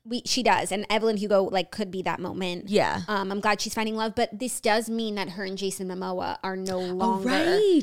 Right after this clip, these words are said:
Speaker 1: canoodling 'cause they were rumored on and off. They were on a motorcycle. They were in London at the same time, going into the same restaurant. And I guess she's moved on.
Speaker 2: Or maybe this is her, like, you know, he didn't wanna get serious with her, so she's gonna go, like, be out of town with some, like,
Speaker 1: Spotted.
Speaker 2: hot New York basketball player.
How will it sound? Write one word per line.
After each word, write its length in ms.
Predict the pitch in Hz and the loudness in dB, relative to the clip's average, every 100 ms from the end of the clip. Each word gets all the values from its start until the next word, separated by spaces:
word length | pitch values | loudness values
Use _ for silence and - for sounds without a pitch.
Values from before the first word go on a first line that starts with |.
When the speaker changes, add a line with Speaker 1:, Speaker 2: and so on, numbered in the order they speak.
| - | 2
Speaker 1:
canoodling 800 | - - - 233 247 240 214 180 | -4 -2 -2 0 0 2 2 0
'cause 160 | 196 190 | -2 -2
they 100 | 190 | 0
were 120 | 202 | 0
rumored 420 | 196 240 254 247 226 | 0 0 0 0 0
on 240 | 185 180 | 0 -2
and 100 | 175 | -2
off. 380 | 226 247 247 226 | -2 0 0 0
They 120 | 185 | -2
were 80 | 175 | -2
on 100 | 175 | -2
a 40 | |
motorcycle. 520 | 196 240 247 262 226 226 | -2 -2 -2 -2 -2 -2
They 140 | 180 | -4
were 80 | 170 | -4
in 160 | 190 | -4
London 460 | 214 233 233 226 226 | -2 0 2 2 0
at 100 | 208 | -2
the 60 | 226 | -4
same 220 | 214 208 | -6 -4
time, 220 | 208 208 | -4 -2
going 160 | 202 202 | -2 -4
into 160 | 202 | -6
the 60 | 185 | -8
same 180 | 202 196 | -6 -4
restaurant. 560 | 190 - 180 220 - - - _ _ | -4 -4 -4 -4 -8 -12 -20 _ _
And 160 | 196 190 | -4 -2
I 60 | |
guess 120 | 185 185 | -2 -2
she's 200 | - 175 | -4 -6
moved 240 | 180 180 | -8 -8
on. 440 | 165 87 - 180 190 | -10 -10 -12 -14 -4
Speaker 2:
Or 120 | 302 | 2
maybe 180 | 302 285 | 2 2
this 160 | 330 - | 0 0
is 140 | 359 | 2
her, 220 | 254 240 233 | 6 6 8
like, 320 | 208 208 - | 8 8 4
you 40 | |
know, 120 | 202 | 2
he 260 | 196 - 220 | 2 0 2
didn't 140 | 233 240 | 4 4
wanna 140 | 220 | 2
get 100 | 208 | 2
serious 280 | - 175 185 | 2 2 2
with 100 | 202 | 0
her, 80 | 208 | 0
so 120 | 202 | 2
she's 280 | - 196 185 | 0 0 0
gonna 180 | 190 | 0
go, 120 | 185 180 | 2 2
like, 200 | 180 180 | 2 2
be 140 | 190 | 6
out 260 | 185 170 - | 6 4 2
of 100 | 196 | 0
town 200 | 196 180 | 2 4
with 80 | |
some, 120 | 202 202 | 4 4
like, 120 | 165 | 2
Speaker 1:
Spotted. 120 | 147 | 6
Speaker 2:
hot 200 | 202 196 | 6 6
New 100 | 220 | 6
York 440 | 220 202 196 - - | 6 6 6 2 -10
basketball 580 | 180 190 180 - 180 | 0 2 2 0 0
player. 460 | 165 180 117 131 240 | 0 0 0 0 -2